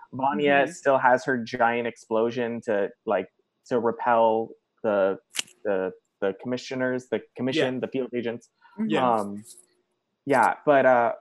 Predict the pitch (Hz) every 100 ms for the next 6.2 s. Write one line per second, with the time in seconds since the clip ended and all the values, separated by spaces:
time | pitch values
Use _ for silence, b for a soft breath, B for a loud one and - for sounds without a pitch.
0 | _ - 175 185 156 - - - _ 147
1 | 143 156 - 160 165 165 156 143 135 -
2 | 147 131 127 123 127 127 120 117 - 117
3 | 120 120 107 107 104 98 123 120 - 120
4 | - 113 113 123 110 107 98 104 92 90
5 | 78 95 95 95 107 104 98 156 - -
6 | 185